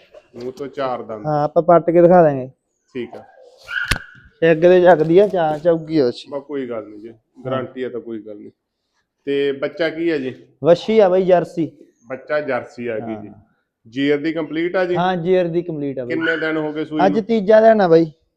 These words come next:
Speaker 1: ਠੀਕ ਆ। ਕਿੰਨਾ ਬੋਲਾ ਦੁੱਧ ਜੋਖ ਦਾਂਗੇ ਆਪਾਂ?
Speaker 2: ਦੁੱਧ ਤਾਂ ਹੈਗਾ ਬਾਈ ਬਾਈ ਕਿਲੋ, ਆਪਾਂ ਸਾਢੇ ਵੀਹ ਇੱਕੀ ਕਿਲੋ ਜੋਖ ਦਾਂਗੇ ਬੋਲਾ।
Speaker 1: ਵੀਹ, ਵੀਹ ਤੋਂ ਬਾਹਰ ਜੋਖ
Speaker 2: ਵੀਹ
Speaker 1: ਦਾਂਗੇ।
Speaker 2: ਤੋਂ ਬਾਹਰ ਜੋਖ ਦਾਂਗੇ ਬੋਲਾ ਬਾਈ।
Speaker 1: ਆਪਣੇ ਘਰੇ ਜੋਖ ਕੇ ਲੈ ਜੇ?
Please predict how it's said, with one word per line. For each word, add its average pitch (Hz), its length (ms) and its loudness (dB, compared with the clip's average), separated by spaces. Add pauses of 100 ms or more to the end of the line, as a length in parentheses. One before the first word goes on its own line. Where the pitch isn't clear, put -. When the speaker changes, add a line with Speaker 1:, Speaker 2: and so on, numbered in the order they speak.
(160)
Speaker 1:
ਠੀਕ 147 240 -8
ਆ। 120 160 -8
ਕਿੰਨਾ 175 640 -4
ਬੋਲਾ 170 480 0
ਦੁੱਧ 156 460 -6 (160)
ਜੋਖ 139 300 -6
ਦਾਂਗੇ 120 260 -8
ਆਪਾਂ? 113 240 -18 (720)
Speaker 2:
ਦੁੱਧ 185 200 0
ਤਾਂ 226 220 4
ਹੈਗਾ 233 160 4
ਬਾਈ 240 240 2
ਬਾਈ 180 440 2
ਕਿਲੋ, 208 260 0
ਆਪਾਂ 202 280 2
ਸਾਢੇ 190 420 4
ਵੀਹ 220 180 0
ਇੱਕੀ 220 200 -8
ਕਿਲੋ 190 200 -4
ਜੋਖ 151 280 -2
ਦਾਂਗੇ 113 220 -12 (560)
ਬੋਲਾ। 147 220 2
Speaker 1:
ਵੀਹ, - 120 -10 (100)
ਵੀਹ 147 280 -6
ਤੋਂ 175 120 -6
ਬਾਹਰ 147 300 -4
ਜੋਖ 139 180 -6
Speaker 2:
ਵੀਹ 185 120 -2
Speaker 1:
ਦਾਂਗੇ। 214 120 -2
Speaker 2:
ਤੋਂ 233 100 2
ਬਾਹਰ 214 220 2
ਜੋਖ 196 240 0
ਦਾਂਗੇ 165 200 -4
ਬੋਲਾ 151 280 0
ਬਾਈ। 151 220 -6
Speaker 1:
ਆਪਣੇ 151 420 -4
ਘਰੇ 165 220 -4
ਜੋਖ 139 380 -8
ਕੇ 156 120 -6
ਲੈ 151 160 -4
ਜੇ? 180 180 -6